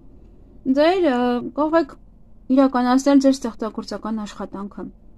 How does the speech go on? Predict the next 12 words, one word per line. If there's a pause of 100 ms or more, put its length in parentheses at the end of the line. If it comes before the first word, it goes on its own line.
(400)
Հանգստացեք
և
նաև
այցելեք
բժշկի։ (1300)
Խուսափեք
այս
լուսնային
օրը (380)
դժվար
թեմաների
շուրջ